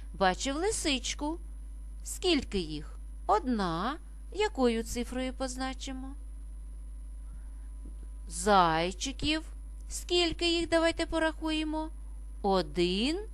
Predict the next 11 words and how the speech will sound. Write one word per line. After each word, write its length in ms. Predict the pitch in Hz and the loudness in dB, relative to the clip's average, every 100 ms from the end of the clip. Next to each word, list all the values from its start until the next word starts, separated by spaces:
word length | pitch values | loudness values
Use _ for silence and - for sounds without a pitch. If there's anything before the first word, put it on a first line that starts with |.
| - - | -12 -10
два. 840 | 156 - 156 170 180 160 165 196 240 - - - | -8 -6 -2 2 4 4 2 0 -6 -12 -12 -8
Всього 840 | - 202 190 165 156 165 269 440 - | -2 2 2 2 0 2 2 2 -6
два 680 | 156 175 156 160 156 202 269 - - | -6 -2 2 4 4 2 -2 -8 -6
зайчика. 1040 | 151 160 147 127 135 135 - 233 285 311 - - - - | -2 2 2 2 -2 -4 -4 -4 -4 -4 -6 -10 -10 -4
Якою 460 | 180 175 170 156 156 | 0 0 2 0 0
цифрою 480 | - 226 - 285 | -2 -2 -2 -4
позначимо? 680 | 294 320 320 320 330 - 339 - - - - - - - - | -2 -2 0 0 -2 -4 -6 -6 -10 -10 -10 -10 -10 -10 -6
Позначаємо. 1200 | 415 403 175 147 - 147 135 120 120 160 233 294 330 - - - - - | -2 -2 -2 -4 -4 -4 -2 -2 -2 -2 -2 -2 -4 -8 -10 -10 -10 -6
Ялинки 1120 | 247 349 453 349 294 277 269 277 277 311 330 - | 2 6 6 6 4 4 2 0 -2 0 -2 -2
рахуємо. 1000 | 294 330 330 - 320 320 311 320 311 320 - - - | 2 2 2 0 2 2 2 0 0 -2 -6 -8 0
Одна, 800 | 196 170 165 156 156 180 254 | 4 4 2 0 2 2 2